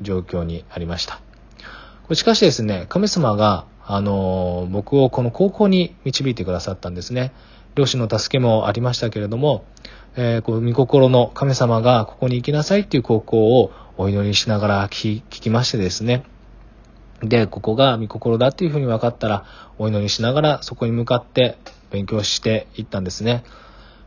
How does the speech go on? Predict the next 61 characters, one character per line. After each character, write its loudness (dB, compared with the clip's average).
勉 0
強 2
期 -10
間 2
は 2
そ -4
ん -2
な 0
長 2
く -2
な 0
か 2
っ -6
た 0
ん -4
で -2
す -8
け -4
れ -2
ど -4
も、 2
本 -12
当 -2
に -2
神 0
様 2
の 0
力 -4
で -2
で -4
す -10
ね、 -2
偏 -6
差 -2
値 -6
四 0
十 0
ぐ 4
ら 6
い 2
か -2
ら、 -4
そ -8
の -6
当 0
時 -4
偏 -6
差 -2
値、 -8
え -6
ー、 -10
五 -4
十 0
九 0
ぐ 0
ら 6
い 4
の -4
高 -2
校 -2
に、 -2